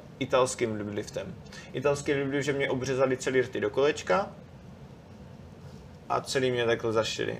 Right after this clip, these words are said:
a roztáhli. To bylo vlastně celý rty, takhle se roztáhly. A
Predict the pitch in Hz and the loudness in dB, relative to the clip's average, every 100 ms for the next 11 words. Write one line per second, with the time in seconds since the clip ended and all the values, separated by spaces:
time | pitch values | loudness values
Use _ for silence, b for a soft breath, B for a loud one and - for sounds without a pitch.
0 | 98 113 - - 95 107 - - - - | -2 -2 -2 -4 -4 -6 -10 -14 -18 -8
1 | 117 120 117 123 117 - 131 131 127 - | 2 2 2 -2 -4 2 4 4 2 2
2 | 120 117 113 117 113 113 101 - - - | 0 2 0 0 -2 -2 -2 -4 -8 -8
3 | 110 - B B B B - - - - | -10 -16 B B B B -18 -20 -18 -20
4 | - - - 117 117 110 110 110 110 | -20 -20 -6 4 6 6 6 6 4